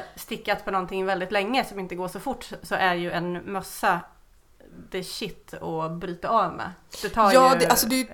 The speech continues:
Speaker 2: typ,
Speaker 1: dag, två dagar.
Speaker 2: typiskt såna här plagg som så här, genast användbart.
Speaker 1: Mm.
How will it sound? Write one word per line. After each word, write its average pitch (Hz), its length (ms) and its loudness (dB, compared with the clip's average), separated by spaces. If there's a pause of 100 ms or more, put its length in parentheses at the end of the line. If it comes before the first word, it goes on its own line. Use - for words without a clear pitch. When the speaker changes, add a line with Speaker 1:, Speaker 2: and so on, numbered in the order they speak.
Speaker 2:
typ, 294 100 4
Speaker 1:
dag, 185 280 4
två 294 100 2
dagar. 285 140 2
Speaker 2:
typiskt - 260 2
såna 202 140 2
här 170 80 4
plagg 165 300 2
som 180 140 -6
så 165 60 0
här, 135 80 0
genast 240 400 0
användbart. 156 680 0
Speaker 1:
Mm. 202 240 -4